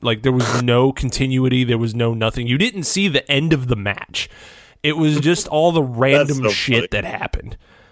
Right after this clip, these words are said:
Speaker 1: I have it all privatized right now because I have to go through it since getting Instagram famous to make sure I di-,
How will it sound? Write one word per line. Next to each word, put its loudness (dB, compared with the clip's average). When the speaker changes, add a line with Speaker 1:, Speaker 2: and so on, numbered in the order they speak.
Speaker 1:
I 0
have 4
it 4
all 6
privatized 2
right 4
now 4
because 0
I 2
have 2
to -2
go 4
through 2
it 0
since -2
getting 2
Instagram 0
famous 0
to -2
make 0
sure 2
I 4
di-, -2